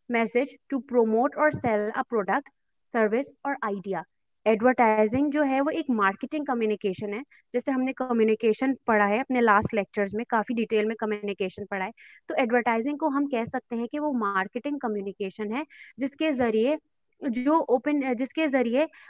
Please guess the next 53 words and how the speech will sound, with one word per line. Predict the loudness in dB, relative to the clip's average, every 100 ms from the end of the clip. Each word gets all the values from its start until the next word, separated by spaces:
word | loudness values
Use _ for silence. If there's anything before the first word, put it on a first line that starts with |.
| 4
और |
ये | 8
नॉन | 8 10 8
पर्सनल | 8 6 6 2
message | 2 0 -2 -4
है | -6
क्योंकि | -4 -2 0
personal | 4 4 2 -2
तो | -2
कोई | 0 0
message | 0 -2 -2
नहीं | 0
हो | -2
सकता। | -4 -4 -2
जिसने | -2 -2 -4 0
advertiser | 0 0 2 2 2 0 0
है | 0
जो | -2
कि | -4 -4 -4 -6 -20 -6
hiring | 2 4 4 2
करता | 0 2 2
है |
advertising | 2 0 2 2 -2
team | -2 -2 -2
को | 0 0
और | 2
लेकर | 0 0 -2
जाता | 0 -2 -2
है, | -4
जो, | -4 -4 -6 -14 -16 -2
जो | 2
भी | 2
brand | 4 4 4 2
है |
अप्रोच | 2 4 4 4
करता | 0 0 2
है | 2
एडवर्टाइजिंग | 2 2 2 0 -2
team | -2 -2 -2
को, | 0 -2 -2 -12 -16 -4
तो | 2
वो | 4 2 -2 _ _ _ 2
अपने | 4 4
personal, | 6 6 6 6 4
अम, | 6 4 4 2 0
message | 2 2 2
जो | 4 4
है |
दे | 6 4 4
रहा | 4
होता | 4 2
है। | 0
ये | 2